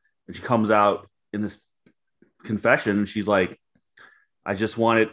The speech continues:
all on the record. He had nothing to do with it. Uh, he was with me during this planning thing," 'cause they kept saying that he was a part of, he was a part of it. They, the,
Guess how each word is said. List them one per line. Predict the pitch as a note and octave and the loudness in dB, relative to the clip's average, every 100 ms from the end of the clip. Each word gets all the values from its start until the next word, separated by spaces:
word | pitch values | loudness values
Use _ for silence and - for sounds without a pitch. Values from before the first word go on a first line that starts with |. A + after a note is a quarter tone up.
| - | -4
all | G2+ A2+ | 0 0
on | |
the | A2 | 2
record. | A2 A2 A#2 A2 G#2 - _ | 2 2 0 -4 -6 -16 _
He | G2+ | -6
had | F#2+ F2 | -4 -2
nothing | G#2 G#2+ G#2 | -2 -2 -4
to | |
do | F#2+ G#2+ | 2 2
with | G#2 | 2
it. | A2+ A2 A#2+ _ _ _ _ _ _ _ _ - | 0 -2 -6 _ _ _ _ _ _ _ _ -6
Uh, | F#2 F2+ E2+ | -2 0 -2
he | F#2 | -4
was | G2+ | -6
with | G#2 G#2+ | -4 -2
me | G#2+ | 0
during | G#2 | -2
this | F#2+ | -4
planning | - - A#2+ B2 A#2+ | -6 -2 0 0 -2
thing," | C3+ B2+ B2 A#2 | -2 -2 -2 -6
'cause | A2+ | -8
they | |
kept | A2+ B2+ | -4 -4
saying | - B2 A2+ | 0 0 2
that | G#2+ G2+ _ _ _ _ _ _ | 2 0 _ _ _ _ _ _
he | - C3 | -4 0
was | B2+ | 2
a | A2+ | 0
part | - A#2+ A#2 | 0 0 0
of, | G#2 | -2
he | A#2 | -4
was | A#2+ | -4
a | A2+ | -4
part | - A2 G2 | 0 0 0
of | |
it. | E2+ | -6
They, | G2 G2 - G2 - _ _ | -8 -14 -18 -20 -20 _ _
the, | A2+ A#2 - | 0 0 0